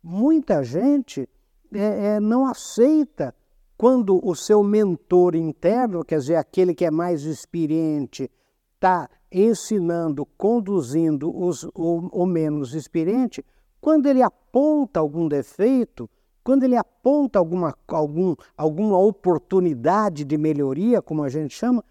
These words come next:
a pessoa se ofende, sabe? A pessoa não aceita, sabe? Ela acha que tudo o que se fala em relação a ela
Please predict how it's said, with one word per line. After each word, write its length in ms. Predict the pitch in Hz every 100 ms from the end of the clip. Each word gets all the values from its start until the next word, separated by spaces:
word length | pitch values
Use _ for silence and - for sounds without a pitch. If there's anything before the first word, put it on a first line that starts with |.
| _
a 80 | 226
pessoa 380 | - 233 - 226
se 160 | -
ofende, 680 | 240 - 196 220 196 113 104 _ _ _ _ _
sabe? 260 | - 226 214
A 60 | 196
pessoa 340 | 190 - 214
não 160 | 220 220
aceita, 720 | - - 185 208 196 - 113 _ _ _ _ _
sabe? 580 | - 220 190 196 156 _ -
Ela 320 | 196 226 233
acha 240 | - 220
que 160 | - 202 _ _ _
tudo 680 | 262 294 311 294 294 285 - _ _ -
o 160 | 208
que 160 | - 240
se 220 | - 220
fala 440 | - - 175 170 160
em 120 | 147
relação 600 | 160 156 139 - 156 143
a 80 | 135
ela 460 | 147 196 220 233